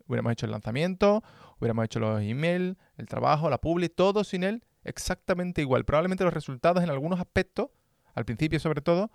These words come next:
hubieran sido los mismos, aunque hay otros motivos de los que no voy a entrar hoy, por los que también existe Telele. Pero, pero, pero, pero, si no tuviéramos a Telele, nunca escucharíamos comentarios como estos. "Son los de la marca del peluche rojo ese", lo hemos escuchado. "Mira la mascota que han creado los dos locos estos".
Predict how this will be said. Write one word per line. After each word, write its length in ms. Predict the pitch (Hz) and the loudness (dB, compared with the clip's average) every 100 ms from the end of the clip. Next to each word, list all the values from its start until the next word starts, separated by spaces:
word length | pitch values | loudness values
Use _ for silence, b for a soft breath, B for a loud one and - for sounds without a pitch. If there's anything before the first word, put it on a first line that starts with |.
| b b b | b b b
hubieran 300 | 151 156 180 | 2 4 4
sido 220 | 185 143 | 0 0
los 120 | 127 | 0
mismos, 360 | 113 110 98 95 | 0 -4 -4 -8
aunque 180 | 110 127 | -4 -2
hay 40 | |
otros 160 | 135 127 | 0 0
motivos 440 | 120 127 147 165 | -2 0 0 0
de 100 | 120 | -2
los 140 | 104 | -6
que 160 | - 113 | -8 -8
no 120 | 107 | -6
voy 100 | 110 | -4
a 40 | 113 | -4
entrar 240 | 110 113 | -4 -2
hoy, 100 | 139 | -2
por 100 | 139 | -2
los 100 | 117 | -4
que 60 | - | -6
también 180 | 104 | -8
existe 280 | 104 - - | -8 -10 -12
Telele. 340 | - - 120 - b b b _ | -12 -10 -12 -16 b b b _
Pero, 360 | 202 294 294 254 | 0 2 2 2
pero, 140 | 254 | 2
pero, 140 | 247 247 | 4 2
pero, 260 | 220 226 - _ | 2 -4 -14 _
si 240 | - - 135 | -16 -6 -4
no 80 | 156 | 0
tuviéramos 320 | 202 202 196 | 2 2 2
a 40 | |
Telele, 360 | 196 190 180 190 b b - | 0 -2 -2 -4 b b -6
nunca 260 | 143 180 | -4 -2
escucharíamos 480 | 190 180 151 139 156 | -2 -2 -2 0 -2
comentarios 380 | - 131 123 123 | -2 -2 -2 -2
como 200 | - 117 | -2 -4
estos. 300 | 113 - 95 b b b b b | -6 -8 -12 b b b b b
"Son 340 | - 185 254 262 | -2 0 0 0
los 140 | 247 | 0
de 80 | 226 | 0
la 120 | 185 | 0
marca 260 | 185 208 214 | -2 -2 -2
del 120 | 214 | -2
peluche 400 | 202 208 202 202 | -2 -4 0 0
rojo 320 | 190 190 180 | 2 4 4
ese", 300 | 127 - - - | 4 -2 -14 -8
lo 120 | 117 | -4
hemos 160 | 117 120 | -2 -4
escuchado. 380 | - - 110 b b b b - | -6 -12 -14 b b b b -6
"Mira 180 | 175 262 | -2 0
la 80 | |
mascota 340 | 254 233 233 226 | 0 0 0 0
que 60 | |
han 80 | 220 | -2
creado 220 | 214 208 | 0 2
los 140 | 202 185 | 4 4
dos 120 | 190 | 4
locos 300 | 190 185 170 | 4 2 0
estos". 360 | 113 - 98 | -2 -6 -14